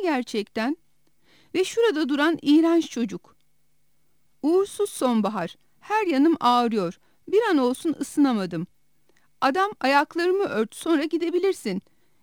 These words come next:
Yatağımı hazırla bana. Yaşlı adamın sesi boğuktu ve sanki her kelimesi büyük bir güç harcamasını gerektiriyordu.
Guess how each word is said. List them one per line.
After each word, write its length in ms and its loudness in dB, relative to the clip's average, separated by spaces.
Yatağımı 480 2
hazırla 460 -2
bana. 300 -4
Yaşlı 440 -4
adamın 240 0
sesi 460 -6
boğuktu 540 -4
ve 100 -2
sanki 420 -8
her 260 -6
kelimesi 640 -4
büyük 280 -2
bir 100 -2
güç 240 -8
harcamasını 600 -2
gerektiriyordu. 920 -6